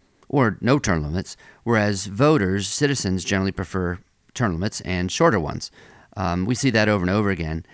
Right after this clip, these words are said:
And so it's not cha-, it's not surprising that in the, the story I gave in the opening here, that we see the challenger coming out for six-year term limits and the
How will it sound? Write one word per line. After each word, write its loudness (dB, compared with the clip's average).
And -2
so 0
it's -4
not 0
cha-, 0
it's -8
not -2
surprising 0
that 0
in 0
the, -2
the -6
story -2
I -2
gave -4
in -2
the -2
opening 0
here, -2
that 0
we -2
see -4
the -2
challenger 2
coming -2
out -2
for -12
six-year -4
term -4
limits -4
and -4
the -4